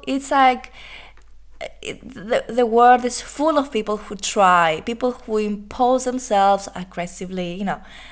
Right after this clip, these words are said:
They may gain temporary victories, but the longer they are around, the more people want to confound them.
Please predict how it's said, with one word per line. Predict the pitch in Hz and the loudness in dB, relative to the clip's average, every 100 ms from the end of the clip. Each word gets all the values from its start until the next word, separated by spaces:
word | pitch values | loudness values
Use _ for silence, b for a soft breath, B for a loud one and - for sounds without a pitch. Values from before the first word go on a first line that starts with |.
| B B B - | B B B -8
They | 214 285 311 | 0 0 0
may | 277 262 262 | -2 -2 -2
gain | 220 226 233 220 - | -2 -2 -2 -4 -4
temporary | 233 226 240 226 196 | 0 0 2 2 0
victories, | 202 202 170 - 170 185 - - - - - | -4 -6 -6 -6 -6 -4 -6 -6 -16 -20 -4
but | 190 185 | -2 0
the | 190 | 0
longer | 196 233 302 302 | 6 6 6 0
they | 262 233 | 2 4
are | 208 190 | 4 6
around, | 202 202 147 165 180 - - | 8 8 6 2 -6 -12 -12
the | 196 196 | -6 -4
more | 190 214 220 | 2 2 2
people | 226 226 196 | 0 -2 -2
want | 196 202 202 202 | -2 -2 -4 -8
to | 190 | -10
confound | 190 185 202 196 180 | -8 -4 -2 -2 -4
them. | - 185 226 | -8 -10 -16